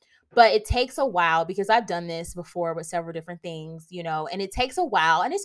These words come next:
okay. Like, you can give yourself grace. You don't have to, you know, feel down about it. But it is something to just do or just something to just try so you can get more rest.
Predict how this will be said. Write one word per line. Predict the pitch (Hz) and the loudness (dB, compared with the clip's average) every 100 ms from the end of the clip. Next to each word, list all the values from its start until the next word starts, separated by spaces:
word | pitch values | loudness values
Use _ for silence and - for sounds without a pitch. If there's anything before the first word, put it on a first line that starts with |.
| 494 | -2
okay. | - 180 170 | 0 -2 -2
Like, | 170 175 | -4 -6
you | 262 | -10
can | 330 | -10
give | 294 277 | -8 -4
yourself | 269 262 233 - | -2 2 2 0
grace. | 160 165 165 - - - - - | -4 -4 -4 -10 -12 -20 -20 0
You | 247 | 6
don't | 262 | 6
have | 233 220 220 | 6 2 2
to, | 214 196 208 | -2 -2 -4
you | |
know, | 190 185 | -8 -2
feel | 214 202 | -2 0
down | 196 156 165 | -2 -4 -4
about | 160 147 147 139 | -2 -2 -2 -4
it. | 143 160 _ _ _ _ _ _ _ _ - | -8 -8 _ _ _ _ _ _ _ _ 2
But | 285 | 4
it | 339 | 6
is | 381 403 | 4 4
something | 294 285 302 | 2 0 -6
to | 269 240 | -4 0
just | 220 214 160 | 0 0 0
do | 190 165 | 0 0
or | 185 | -4
just | 285 - | -2 -2
something | 381 440 | 0 0
to | 415 | 0
just | 349 339 - | -4 -6 -2
try | 247 254 220 | 2 2 2
so | 226 | -2
you | 214 202 | -8 -10
can | - 202 202 | -10 -8 -6
get | 190 180 | -8 -8
more | 175 165 | -8 -10
rest. | 160 151 269 - | -8 -6 -6 -10